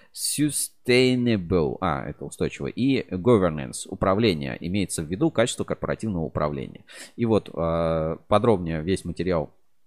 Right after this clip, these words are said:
рассказывает про то, как в это все надо инвестировать, там все эти зеленые повестки, типа, что можно доверять, там,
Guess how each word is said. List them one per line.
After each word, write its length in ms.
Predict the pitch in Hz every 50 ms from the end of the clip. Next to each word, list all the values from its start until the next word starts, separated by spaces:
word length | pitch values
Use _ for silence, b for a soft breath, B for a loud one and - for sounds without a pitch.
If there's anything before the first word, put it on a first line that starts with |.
| _ _ _ _ _ _ - - -
рассказывает 540 | - 101 95 - - 107 92 80 85 78 - -
про 140 | 87 92
то, 120 | - 92 87
как 200 | - 92 87 -
в 40 | 82
это 140 | 82 - 82
все 180 | - - - 82
надо 220 | 78 80 76 80 82
инвестировать, 600 | 87 98 123 - - - 202 190 170 139 123 -
там 140 | - 98 87
все 120 | - - 80
эти 100 | - 80
зеленые 400 | 76 80 82 87 82 76 78 76
повестки, 680 | - 90 107 131 156 175 156 - - - - 117 110 101
типа, 280 | - 90 90 - -
что 200 | - - - 85
можно 300 | 80 85 82 78 80 78
доверять, 500 | 73 80 80 90 92 117 143 143 131 -
там, 200 | - 95 85 78